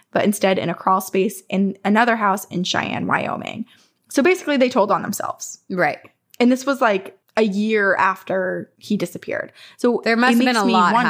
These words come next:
Speaker 2: happening
Speaker 1: what
Speaker 2: between the, the
Speaker 1: Right. Like, s-,
Speaker 2: Yeah.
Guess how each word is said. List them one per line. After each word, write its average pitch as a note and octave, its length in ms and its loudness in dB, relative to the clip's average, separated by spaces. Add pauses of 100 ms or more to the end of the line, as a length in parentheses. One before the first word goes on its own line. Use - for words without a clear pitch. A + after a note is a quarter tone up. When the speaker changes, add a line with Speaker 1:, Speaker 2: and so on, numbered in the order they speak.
(140)
Speaker 2:
happening F3 380 -4
Speaker 1:
what F#3+ 360 -2
Speaker 2:
between E3+ 500 -2
the, - 200 -6
the F3 240 -8
Speaker 1:
Right. G3 320 0
Like, F#3+ 120 -2
s-, F#3 80 -2
Speaker 2:
Yeah. F3 340 -2